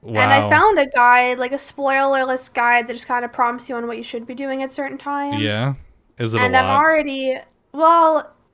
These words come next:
Speaker 1: I found out that this year is six years instead of three.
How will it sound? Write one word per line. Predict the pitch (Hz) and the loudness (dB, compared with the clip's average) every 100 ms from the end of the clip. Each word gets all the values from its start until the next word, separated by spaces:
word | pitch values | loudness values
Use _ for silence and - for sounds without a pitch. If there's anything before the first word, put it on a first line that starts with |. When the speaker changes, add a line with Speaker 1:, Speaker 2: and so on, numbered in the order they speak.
| _ - | _ 0
Speaker 1:
I | 294 | 0
found | 320 359 415 349 | 4 4 4 4
out | 302 302 | 2 2
that | 285 254 | -4 -6
this | 285 - | -10 -6
year | 302 285 | -4 -2
is | 262 | -4
six | - 269 - | -8 -10 -8
years | 302 320 330 285 | -6 -4 -6 -6
instead | 262 247 | -10 -10
of | 233 | -12
three. | - 254 262 311 | -12 -8 -6 -8